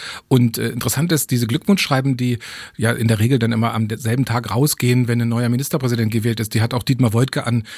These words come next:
Mario Vogt oder an, an Michael Kretschmer gesch-, äh, geschickt. Und jedes Mal hat er dann noch mit reingeschrieben, „Ja, Sie sind ja jetzt in einer schwierigen Situation und, äh, mit, mit einer Minderheit regieren, das ist ganz kompliziert und da braucht man jemanden wie Sie.“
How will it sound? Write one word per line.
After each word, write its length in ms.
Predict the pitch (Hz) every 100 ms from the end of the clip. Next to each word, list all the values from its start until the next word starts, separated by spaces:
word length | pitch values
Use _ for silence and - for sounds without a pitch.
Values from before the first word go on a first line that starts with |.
| -
Mario 240 | 120 117 117
Vogt 400 | - 143 - -
oder 180 | 123 117
an, 200 | 117 113
an 100 | 110
Michael 220 | 110 110
Kretschmer 320 | - - 143
gesch-, 240 | 123 - -
äh, 120 | 120 110
geschickt. 440 | 127 156 - - - - - -
Und 220 | 127 -
jedes 300 | 135 220 202
Mal 180 | 156 127
hat 120 | 131
er 80 | 127
dann 280 | 131 131
noch 120 | 135 139
mit 160 | 123
reingeschrieben, 440 | 127 143 - 131 123
„Ja, 360 | 131 190 160 117
Sie 160 | 123 127
sind 240 | 147 147
ja 80 | 143
jetzt 180 | 139 156
in 80 |
einer 120 | 123 113
schwierigen 380 | 147 190 151
Situation 720 | 131 117 120 113 147 190 160
und, 240 | 117 120 - - - -
äh, 180 | 113 113
mit, 360 | 120 139 -
mit 160 | 127 127
einer 100 | 123
Minderheit 500 | 143 190 160 143 -
regieren, 520 | 135 131 135 131 127
das 180 | 123 -
ist 160 | 120 -
ganz 320 | 147 175 -
kompliziert 380 | 139 117 110 - 170 160 123
und 120 | 123 117
da 80 |
braucht 240 | 110 123 143
man 140 | 131
jemanden 480 | 131 131 127 120 127 - - _
wie 160 | 147 196
Sie.“ 340 | 143 156 101